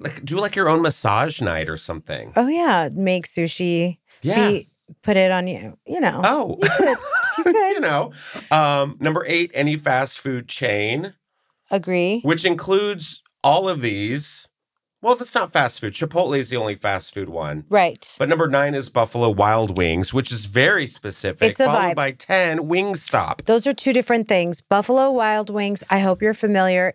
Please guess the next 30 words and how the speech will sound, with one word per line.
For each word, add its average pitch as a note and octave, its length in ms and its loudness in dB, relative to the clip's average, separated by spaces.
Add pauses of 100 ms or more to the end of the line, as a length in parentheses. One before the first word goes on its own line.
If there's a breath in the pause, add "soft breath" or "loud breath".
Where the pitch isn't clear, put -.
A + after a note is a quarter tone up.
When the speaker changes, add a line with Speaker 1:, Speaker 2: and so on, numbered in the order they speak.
Speaker 2:
is F#3+ 340 0 (120)
a G3+ 160 4
whole F#3+ 480 2 (200 soft breath)
sports - 580 0
bar, E3 440 2
Speaker 1:
Yeah. D#3+ 60 -10 (160)
Speaker 2:
bar. F#3+ 380 0 (220 soft breath)
Like, F3+ 180 -2
you G#3 60 2
can G3+ 140 2
go B3+ 240 4
there F#3+ 260 2
to C4+ 300 -4
party. A#3+ 320 2
Speaker 1:
<gasps> A3+ 540 -4
Speaker 2:
Yeah, C4 260 4
like, F#3 240 -2 (320 loud breath)
I G3 180 6
always G3+ 240 2
got B3 180 0
margaritas B3 760 2
and A#3 160 -2
what, G3+ 180 2
and, A3 140 2
like, A3 200 0
you, A#3 320 0 (140)
that's A3+ 360 2
a C4+ 40 2
night F#3+ 220 4
out. B2+ 280 -2